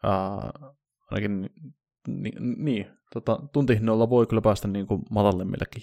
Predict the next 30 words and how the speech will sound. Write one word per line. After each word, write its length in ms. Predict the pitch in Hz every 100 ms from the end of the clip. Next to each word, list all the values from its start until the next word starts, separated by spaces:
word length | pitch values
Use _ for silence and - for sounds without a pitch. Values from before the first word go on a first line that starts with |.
| -
hinnoille. 320 | - - - - _ _ _ _ -
Totta 160 | 104 107
kai 160 | 104
siinä 200 | 101 101
on 100 | 98
se, 160 | 101 101
että, 400 | - - - 95 - - _ _ _ _ _ _ _ _
ää, 360 | 71 92 98 98 - _ _ _ _ _ _ - - _ - - 80
onhan 240 | - 107 95
siinä 180 | 101
vaarana 420 | 120 120 90 87 85
se, 120 | 95
että 260 | 67 -
se 120 | - - 147 -
on 240 | - - - -
sit 140 | 87 - - _ _
korkeampi 520 | 113 101 92 82 82
kuin 160 | 78 -
just 160 | - - -
joku 180 | 101 95
kiinteä 480 | 101 90 - - 95 - _ -
kuukausihinta, 640 | 101 85 82 95 - 55
mistä 240 | 73 -
ollaan 280 | 65 80 - -
sovittu, 420 | - 85 - 80
mut 220 | 85 -
nääkin 280 | 113 127 135
on 60 | 123
kuitenkin 300 | 123 104 104
tota 280 | 101 101